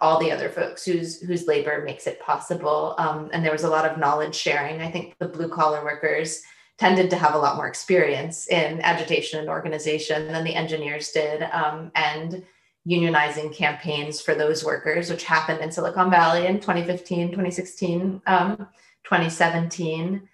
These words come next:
at Cisco, Facebook, I B M, some other big companies, there were unions for the, for the blue collar staff.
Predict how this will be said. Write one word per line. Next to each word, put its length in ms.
at 240
Cisco, 440
Facebook, 440
I 100
B 80
M, 180
some 160
other 220
big 220
companies, 560
there 140
were 120
unions 640
for 160
the, 400
for 80
the 120
blue 120
collar 320
staff. 540